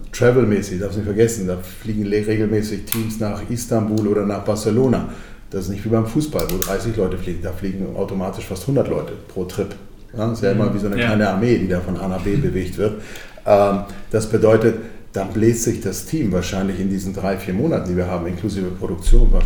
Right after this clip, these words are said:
Speaker 1: vermutlich auf zweihundertfünfzig, dreihundert Leute auf. Ähm, weil du produzierst ja teilweise, wenn du zwölf Mannschaften hast, hast sechs Spiele pro Spieltag, pro-,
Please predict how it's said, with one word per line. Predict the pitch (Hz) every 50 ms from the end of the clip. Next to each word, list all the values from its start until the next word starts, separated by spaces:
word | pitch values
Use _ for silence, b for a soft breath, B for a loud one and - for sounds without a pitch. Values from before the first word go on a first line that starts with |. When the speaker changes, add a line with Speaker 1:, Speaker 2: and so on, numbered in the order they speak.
| -
Speaker 1:
vermutlich | - 87 92 95 104 104 98 95 95
auf | 87 87 -
zweihundertfünfzig, | - - 92 95 92 90 90 - 131 123 - - - - 87
dreihundert | - - 92 104 113 120 107 87 -
Leute | 95 90 87 87 87 87
auf. | 95 117 139 - - - - B B B B B B B B -
Ähm, | 98 98 98 95 92
weil | 95 92
du | 92 98 92
produzierst | 95 - - 98 95 90 87 - 120 113 110 -
ja | 104 95
teilweise, | - 98 101 107 104 107 104 101 98 113 110 98
wenn | 95 95
du | 95 90
zwölf | - - 98 95 95
Mannschaften | 95 98 107 107 110 104 95 - - 104
hast, | 107 107 107 104
hast | 92 85
sechs | 95 95 90 -
Spiele | - - 104 101 104 107 110 110 107 107 B B B B B
pro | B - -
Spieltag, | - - 110 101 95 113 104 107 - B B B -
pro-, | - - - -